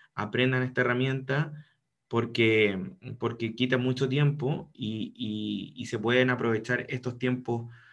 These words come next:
ahorrados en análisis, eh, y en hacer otro tipo de tareas que son mucho más valiosas que hacer este tipo de tareas manuales que ahora estarán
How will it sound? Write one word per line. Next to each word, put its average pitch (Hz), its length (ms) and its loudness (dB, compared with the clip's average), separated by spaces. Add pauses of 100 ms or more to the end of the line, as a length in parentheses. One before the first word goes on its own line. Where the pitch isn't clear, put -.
(200)
ahorrados 127 840 2 (280)
en 113 100 -4
análisis, 131 880 0 (300)
eh, 104 240 -4
y 117 140 2
en 117 60 6
hacer 117 240 2
otro 117 260 2
tipo 123 240 0
de 120 120 0
tareas 117 380 0
que 110 140 -10
son 117 140 -4
mucho 117 260 0
más 117 120 0
valiosas 123 560 0 (400)
que 110 120 -4
hacer 117 340 -2
este 113 260 -6
tipo 113 240 -2
de 117 60 2
tareas 107 260 0
manuales 131 540 2
que - 80 -6
ahora 113 220 0
estarán 110 440 -2